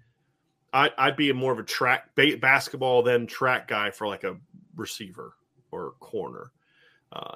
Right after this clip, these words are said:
and, but I would say if I had to pick between the two, I'd rather a defensive back play baseball than a receiver play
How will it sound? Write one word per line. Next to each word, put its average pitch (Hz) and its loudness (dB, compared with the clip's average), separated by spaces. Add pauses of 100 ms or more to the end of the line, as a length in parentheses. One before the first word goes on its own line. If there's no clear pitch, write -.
and, 120 -2
but 127 2
I 123 6
would 123 0
say 127 2
if 117 0
I 117 2
had 131 2
to 123 -8
pick 139 -2
between 131 -6
the 120 -2
two, 143 -2
I'd 117 0
rather 123 0
a 117 -2
defensive 117 -4
back 107 0
play 117 0
baseball 101 -4
than 110 -4
a 101 -6
receiver 95 -10
play - -14